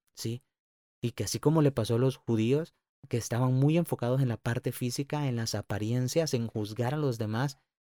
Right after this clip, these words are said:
te pueda pasar a ti o me pueda pasar a mí. Así es que ese es el mensaje de este episodio, de este podcast.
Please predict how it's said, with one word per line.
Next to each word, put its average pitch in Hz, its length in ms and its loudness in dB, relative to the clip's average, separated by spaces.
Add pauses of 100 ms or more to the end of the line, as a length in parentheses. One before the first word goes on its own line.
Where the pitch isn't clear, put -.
(120)
te - 100 -8
pueda 117 280 0
pasar 107 320 -6
a 101 80 -8
ti 104 240 -6 (260)
o 107 120 -2
me 101 120 -4
pueda 101 280 -6
pasar 95 340 -6
a 92 80 -8
mí. 98 220 -8 (340)
Así 117 200 0
es 127 120 -2
que 151 200 0 (520)
ese 127 180 -4
es 165 80 -2
el 147 120 4
mensaje 120 500 0
de 120 220 2
este 135 180 0
episodio, 131 600 0
de 123 80 0
este 117 200 -4
podcast. - 480 -8